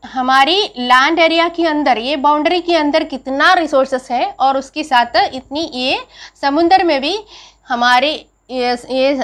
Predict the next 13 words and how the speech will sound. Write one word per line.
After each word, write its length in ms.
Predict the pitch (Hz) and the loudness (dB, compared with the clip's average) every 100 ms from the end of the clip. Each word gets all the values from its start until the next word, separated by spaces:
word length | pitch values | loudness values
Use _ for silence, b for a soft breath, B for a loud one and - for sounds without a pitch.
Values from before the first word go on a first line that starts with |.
| - | 0
रिसोर्सेस 640 | 254 262 254 262 294 - - - | 0 0 0 0 -6 -8 -20 -4
सब 200 | 277 320 - _ 262 | 0 0 -4 _ -4
हमारी 360 | 240 226 254 | 2 2 2
होता 280 | 233 190 175 | 0 -2 -6
है, 180 | 156 151 - | -8 -14 -4
मीन्स 220 | 269 285 349 | -2 0 -2
हमारा 400 | 349 247 240 262 | -2 0 2 4
देश 280 | 277 294 | 2 2
की 140 | - 220 | -2 -10
है। 160 | 165 - b b b - | -10 -14 b b b -14
इस 200 | 294 - | -12 0
तरह 280 | 359 392 440 b b | 4 4 0 b b
जो 260 | 247 311 | -4 0